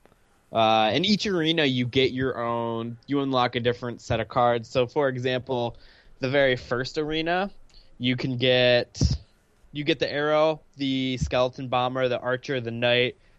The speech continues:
the fireball, the mini P.E.K.K.A, the musketeer, the giant, the prince,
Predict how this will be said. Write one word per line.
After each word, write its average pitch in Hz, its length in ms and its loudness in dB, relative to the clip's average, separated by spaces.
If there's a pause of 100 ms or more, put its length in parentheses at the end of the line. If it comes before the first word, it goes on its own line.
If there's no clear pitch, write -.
the 127 80 -6
fireball, 165 680 4
the 131 160 -6
mini 127 240 -4
P.E.K.K.A, 127 440 -2
the 117 80 -4
musketeer, 117 920 -2
the 110 120 -10
giant, 110 460 -4
the 104 60 -14
prince, 139 440 -6